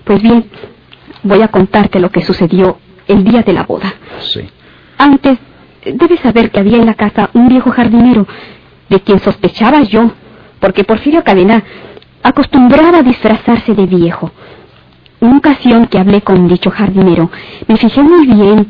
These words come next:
Speaker 1: le observé detenidamente, disimulando naturalmente, y descubrí el ojo de vidrio, que se ve un poco más pequeño que el bueno. Pero Porfirio sabe disimular bien esa diferencia,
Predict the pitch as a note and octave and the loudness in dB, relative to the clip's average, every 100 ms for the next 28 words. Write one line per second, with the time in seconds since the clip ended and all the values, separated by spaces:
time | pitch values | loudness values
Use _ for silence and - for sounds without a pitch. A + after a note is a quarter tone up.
0 | - - - _ - F#3+ F#3+ F#3 - G3 | -6 -20 -20 _ -2 0 0 -2 -4 -2
1 | F#3 B3+ C#4+ F3+ F3 F3 F#3 G3 F#3+ D3+ | 0 2 2 0 -4 0 2 2 2 0
2 | - G#3 - - - _ _ - A3+ D4+ | -2 -4 -6 -20 -20 _ _ -6 -2 2
3 | D4 D#4 G4 A3 F#3 F#3+ G#3+ G#3+ F3+ F3 | 4 4 4 4 2 2 2 4 2 0
4 | A3+ - - - _ - C4 C#4 - B3 | -4 -6 -20 -20 _ 0 0 0 0 0
5 | A3 B3+ G#3+ - - G#3 A#3 C#4 C4 A#3 | 2 2 2 -2 -4 0 0 0 0 0
6 | A#3 A#3+ F#3 E3+ - - - - F4+ - | 2 2 2 0 -2 -10 -20 -4 -2 2
7 | C#4+ C#4+ F4+ - A#3+ - F#3+ G#3+ - F#3 | 2 4 2 2 -2 0 0 0 -4 -2
8 | F#3+ G3 G#3 G3 G#3 A3+ F#3+ - - - | 0 0 0 -2 0 0 -2 -8 -20 -20
9 | - _ _ _ - A3 A3+ A#3 G#3+ B3 | -20 _ _ _ -2 0 0 -2 0 0
10 | B3+ - D4+ E4+ D#4+ - C4+ B3+ C4 G#3 | 0 0 0 0 0 2 2 4 2 2
11 | G3+ G3+ G3+ G3 G#3 G3 G3+ - D#3 | 0 0 0 -2 0 2 0 0 -4